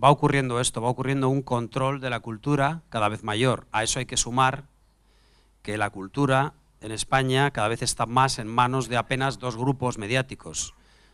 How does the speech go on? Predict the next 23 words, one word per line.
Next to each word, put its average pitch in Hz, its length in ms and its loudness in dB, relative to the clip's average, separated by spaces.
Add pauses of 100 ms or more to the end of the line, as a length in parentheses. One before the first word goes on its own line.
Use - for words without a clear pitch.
(140)
Estamos 117 300 -6
hablando 123 300 2
de 120 120 0
que 120 160 -2
la 113 140 0
mayoría 113 480 2
del 127 160 2
cine 143 280 2
que 127 120 -4
se - 140 -2
exhibe 156 600 0 (420)
y 120 120 -18
que 113 100 -6
se 101 140 -4
promociona 143 800 2
lo 120 120 -2
han 123 80 0
hecho 143 400 -4
dos 120 260 -6
compañías, 104 760 -4 (680)
dos 104 360 -4
grupos 104 400 -12
mediáticos, 95 600 -8